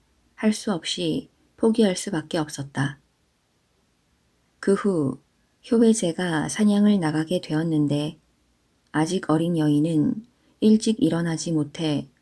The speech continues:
궁궐에 홀로 남게 되었다. 이때를 놓칠세라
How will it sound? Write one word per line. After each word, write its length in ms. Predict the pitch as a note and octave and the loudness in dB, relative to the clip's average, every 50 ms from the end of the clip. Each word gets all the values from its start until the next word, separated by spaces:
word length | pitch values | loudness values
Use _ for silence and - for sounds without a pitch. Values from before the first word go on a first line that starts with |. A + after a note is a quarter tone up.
| _ _ _ _ _ _ | _ _ _ _ _ _
궁궐에 560 | - - E3 D#3+ D#3 D#3 D#3+ E3 E3 D3+ C#3+ | -4 -2 0 0 0 0 0 0 0 0 -2
홀로 340 | C#3+ C#3 A3 A3 A3 G#3+ G#3 | 0 2 2 4 4 4 4
남게 360 | F3+ D3 C3+ D3 - F3+ F3 | 4 2 0 -2 -2 -4 -4
되었다. 580 | - D3+ C#3+ C#3 C#3 - - C3+ D3 D3 - - _ _ _ _ _ _ _ _ _ _ _ _ _ _ _ _ _ _ _ _ _ _ _ _ _ _ _ _ _ _ _ _ _ _ _ _ _ _ | -2 -4 -4 -4 -6 -4 -6 -6 -4 -6 -8 -14 _ _ _ _ _ _ _ _ _ _ _ _ _ _ _ _ _ _ _ _ _ _ _ _ _ _ _ _ _ _ _ _ _ _ _ _ _ _
이때를 500 | F3+ E3+ - _ G3 G3 F#3 F#3+ F#3+ F#3 | -8 -8 -4 _ -2 0 0 0 0 0
놓칠세라 880 | E3+ D#3 D#3 - E3 E3+ F3 - - D#3+ D#3 D#3 D#3 D#3+ D#3+ G3 - | -2 -2 -4 -4 -8 -8 -6 -6 -4 -4 -2 -2 -4 -4 -6 -8 -12